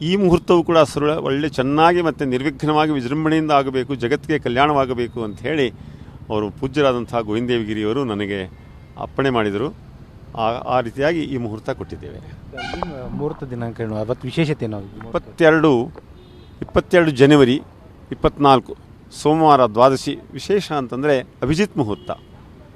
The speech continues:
Speaker 1: ಮುಂದೆ ಮುಹೂರ್ತಗಳಿಲ್ಲ. ಇದು ಶೋಭನನಾಮ ಸಂವತ್ಸರ. ಮುಂದೆ ಬರ್ತಕ್ಕಂಥ ಕ್ರೋಧಿನಾಮ ಸಂವತ್ಸರ ಒಳ್ಳೆಯದಿಲ್ಲ, ಅದರ ಮುಂದಿನ ಸಂವತ್ಸರ ಒಳ್ಳೆಯದಿಲ್ಲ.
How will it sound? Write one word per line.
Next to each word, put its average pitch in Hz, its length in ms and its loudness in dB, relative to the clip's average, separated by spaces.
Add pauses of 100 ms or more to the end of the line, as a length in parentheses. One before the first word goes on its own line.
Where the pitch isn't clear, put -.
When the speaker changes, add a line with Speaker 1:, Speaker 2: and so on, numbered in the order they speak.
(400)
Speaker 1:
ಮುಂದೆ 196 320 6
ಮುಹೂರ್ತಗಳಿಲ್ಲ. 151 760 2 (640)
ಇದು 147 120 -2
ಶೋಭನನಾಮ 175 580 6
ಸಂವತ್ಸರ. 139 480 2 (600)
ಮುಂದೆ 180 220 2
ಬರ್ತಕ್ಕಂಥ 160 560 -2
ಕ್ರೋಧಿನಾಮ 147 640 2
ಸಂವತ್ಸರ 135 440 -4
ಒಳ್ಳೆಯದಿಲ್ಲ, 117 560 0 (500)
ಅದರ 123 120 0
ಮುಂದಿನ 151 240 2
ಸಂವತ್ಸರ 165 400 0
ಒಳ್ಳೆಯದಿಲ್ಲ. 131 480 0